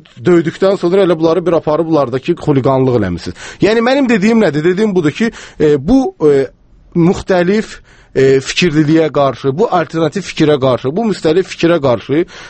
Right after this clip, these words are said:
aparılan ümumi, e, irticavi kampaniyanın tərkib hissəsi kimidir. Bu bir gün inancılı insanlara qarşıdır, bir gün, e, e, gənc fəallara qarşıdır, o biri gün qəzetlərə qarşıdır, digər günü başqa. Mən bunu bu qəbildən qiymətləndirəm və, e,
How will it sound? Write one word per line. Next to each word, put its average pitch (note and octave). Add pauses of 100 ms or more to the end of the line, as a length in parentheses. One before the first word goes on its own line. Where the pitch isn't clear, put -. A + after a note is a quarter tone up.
(100)
aparılan F#3 (220)
ümumi, F#3 (240)
e, B2+ (760)
irticavi E3
kampaniyanın D#3+
tərkib A#2+
hissəsi -
kimidir. F2+
Bu G#3
bir G3+
gün B2+ (300)
inancılı D#3+
insanlara F#3+
qarşıdır, E3
bir G3+
gün, D3+ (260)
e, A#2
e, A#2 (280)
gənc F#3+
fəallara C#3
qarşıdır, E3+
o E3+
biri G3
gün C#3+
qəzetlərə C#3+
qarşıdır, D3
digər E3+
günü D3
başqa. A#2 (240)
Mən G#3+
bunu G3
bu F#3
qəbildən A2+ (220)
qiymətləndirəm D3+
və, A#3
e, E3+